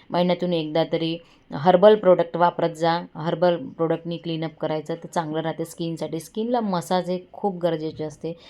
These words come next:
त्यांनी स्किन आपली नेहमी ॲक्टिव्ह राहते आणि ताजी राहते, तर त्याच्यामुळंच, अ, आवश्यक असते स्किनला मसाज आपल्या. आणि घरगुती उपाय म्हणजे मी करते घरी, माझ्याकडे एक चंदनाचं लाकूड आहे, तर चंदनाचा पॅक मी घरीच तयार करून लावते,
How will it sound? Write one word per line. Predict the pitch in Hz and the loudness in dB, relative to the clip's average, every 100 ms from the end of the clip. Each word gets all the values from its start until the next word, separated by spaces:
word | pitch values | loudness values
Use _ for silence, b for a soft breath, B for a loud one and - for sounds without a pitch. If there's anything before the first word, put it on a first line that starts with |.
| B B | B B
त्यांनी | - 190 | -6 -6
स्किन | 196 - 202 202 | -6 -8 -4 -2
आपली | 180 - 165 170 | -4 -6 -10 -8
नेहमी | 165 175 175 175 | -6 -4 -4 -4
ॲक्टिव्ह | 170 170 190 180 | -4 -4 -2 -2
राहते | 170 160 160 | -2 -6 -8
आणि | 165 165 | -8 -2
ताजी | 170 156 165 | -2 -2 -4
राहते, | 165 160 156 151 | -4 -6 -8 -12
तर | - | -8
त्याच्यामुळंच, | 160 170 170 160 160 165 b b b b - | -10 -8 -8 -6 -6 -8 b b b b -4
अ, | 160 160 160 151 - - _ - - _ - | 0 2 0 -2 -10 -16 _ -20 -20 _ -4
आवश्यक | 170 190 196 214 180 | 2 2 2 -2 -4
असते | 180 170 | -4 -6
स्किनला | 170 - - - 170 165 156 | -6 -12 -12 -8 -4 -4 -4
मसाज | 156 147 143 139 | -6 -6 -6 -8
आपल्या. | 139 151 160 B B B | -6 -6 -6 B B B
आणि | 165 180 180 185 170 | -4 -4 -4 -6 -4
घरगुती | 170 170 170 | -4 -4 2
उपाय | 190 - 165 | 0 2 -2
म्हणजे | 170 175 170 | -2 -4 -6
मी | 175 175 | -6 -6
करते | 165 165 175 165 | -8 -6 -4 -4
घरी, | 160 160 165 b - | -4 -6 -10 b -10
माझ्याकडे | 160 160 165 170 | -6 -6 -4 -8
एक | - | -4
चंदनाचं | 190 196 196 190 185 175 | -2 2 2 0 -2 -2
लाकूड | 165 151 156 - | -4 -4 -4 -4
आहे, | 160 156 170 165 | -6 -6 -6 -6
तर | |
चंदनाचा | 175 - 160 160 160 160 165 | -6 -6 -4 -4 -4 -6 -8
पॅक | 165 170 170 | -4 -6 -6
मी | 170 165 | -10 -8
घरीच | 156 165 165 170 | -8 -8 -6 -4
तयार | 156 151 | -4 -6
करून | 147 143 | -6 -6
लावते, | 151 151 143 | -4 -6 -6